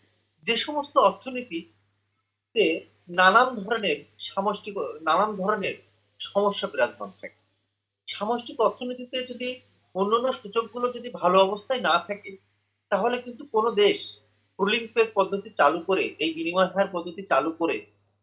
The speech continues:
সফল, সফল হতে পারে নাই। আর্জেন্টিনা কিন্তু পারে নাই। আর্জেন্টিনা আইএমএফ এর কাছ থেকে অনেক আগে থেকেই তারা লোন গ্রহণ করছে, পাকিস্তানও তো নিচ্ছে।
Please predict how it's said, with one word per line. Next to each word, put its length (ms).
সফল, 560
সফল 340
হতে 160
পারে 260
নাই। 200
আর্জেন্টিনা 580
কিন্তু 260
পারে 280
নাই। 180
আর্জেন্টিনা 760
আইএমএফ 400
এর 120
কাছ 260
থেকে 340
অনেক 200
আগে 220
থেকেই 420
তারা 340
লোন 220
গ্রহণ 300
করছে, 280
পাকিস্তানও 500
তো 120
নিচ্ছে। 440